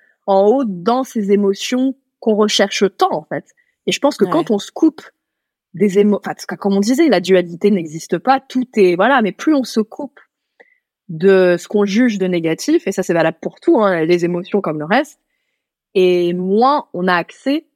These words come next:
Speaker 1: à toutes ces choses merveilleuses auxquelles, euh, auxquelles on aspire. En fait, ça fait partie du même, euh,
Speaker 2: Ouais.
Speaker 1: du même équilibre, quoi. Enfin, je veux dire, c'est de la, une polarité, c'est des polarités. Et
Speaker 2: C'est
Speaker 1: je pense
Speaker 2: ça,
Speaker 1: qu'on
Speaker 2: c'est
Speaker 1: peut
Speaker 2: des
Speaker 1: avoir, comme
Speaker 2: polarités.
Speaker 1: on dit à chaque fois, on ne peut avoir le jour que quand on a la nuit, on connaît le jour que quand on a la, voilà.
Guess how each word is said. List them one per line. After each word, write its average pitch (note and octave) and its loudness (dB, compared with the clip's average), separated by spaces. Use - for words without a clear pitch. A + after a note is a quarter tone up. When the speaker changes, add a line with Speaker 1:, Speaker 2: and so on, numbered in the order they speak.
Speaker 1:
à E3 -18
toutes A3+ -2
ces G#3 0
choses G#3 -2
merveilleuses F#3+ 0
auxquelles, G#3 -2
euh, D#3 -2
auxquelles G3 0
on F#3 -2
aspire. G#3 -2
En E3 -8
fait, G#3+ -4
ça - -2
fait B3+ -4
partie - -2
du G3 0
même, G#3+ 2
euh, D#3 -4
Speaker 2:
Ouais. E3 -12
Speaker 1:
du D#3+ -8
même F3 -2
équilibre, G#3+ -2
quoi. E3 -6
Enfin, D3+ -6
je D#3+ -4
veux D#3+ -2
dire, G3+ -4
c'est - -8
de E3+ -2
la, E3+ 0
une F#3+ -2
polarité, G#3+ -2
c'est F#3+ 0
des F#3 0
polarités. G3 -2
Et F4 -4
Speaker 2:
C'est F#3+ -8
Speaker 1:
je F3 -8
pense A#3 -4
Speaker 2:
ça, F3 -6
Speaker 1:
qu'on G3 -2
Speaker 2:
c'est F3+ -8
Speaker 1:
peut F#3 -2
Speaker 2:
des F3+ 4
Speaker 1:
avoir, F3 -2
comme F#3+ 0
Speaker 2:
polarités. E3 -4
Speaker 1:
on G3 2
dit G#3 4
à F#3 2
chaque F#3 -4
fois, C#4 2
on A3 2
ne F#3+ -2
peut - -2
avoir F#3 2
le F#3 2
jour G#3 -4
que - -12
quand F3+ -16
on D#3+ -10
a D3+ -6
la D3+ -10
nuit, A#3+ -6
on D#3 -10
connaît G3 0
le F#3 0
jour F#3 -8
que - -20
quand D#3 -20
on D#3 -14
a C#3+ -10
la, C#3 -8
voilà. D#4 0